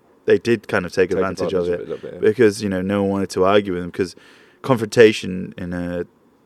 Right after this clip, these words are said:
Speaker 1: China is not really, uh,
Speaker 2: <laughs>
Speaker 1: they don't like it. So, you know, like, you, you'd never have a full-on argument with someone.
Speaker 2: Yeah.
Speaker 1: You know, it's more like, you know,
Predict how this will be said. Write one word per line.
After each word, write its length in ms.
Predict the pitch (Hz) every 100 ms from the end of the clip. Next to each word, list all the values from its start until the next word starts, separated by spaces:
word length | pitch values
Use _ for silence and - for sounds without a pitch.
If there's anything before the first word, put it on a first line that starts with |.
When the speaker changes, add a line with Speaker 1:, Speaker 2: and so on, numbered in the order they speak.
| -
Speaker 1:
China 360 | 101 95 90
is 200 | 87 - 98
not 180 | 90
really, 340 | 90 87 87 90
uh, 180 | 87 87 - - -
Speaker 2:
<laughs> 340 | _ _ _ -
Speaker 1:
they 80 |
don't 180 | 98 92
like 220 | 90 85 -
it. 120 | - - - - - _ - _ -
So, 440 | - 98 92 92 92 151 - - - _ _ _ _ -
you 100 | 104
know, 200 | 92 85 _
like, 180 | 95 92
you, 200 | 107 101
you'd 200 | 101 110
never 240 | 107 135 127
have 260 | 123 110
a 80 | 101
full-on 440 | - 110 101 95 92
argument 480 | 95 95 87 87 90
with 100 | -
someone. 360 | 87 87 87 - _ -
Speaker 2:
Yeah. 180 | 95 85 -
Speaker 1:
You 100 | 95
know, 140 | 92
it's 200 | 85 -
more 300 | 113 101 101
like, 320 | 95 95 90 92
you 100 | 101
know, 220 | 92 87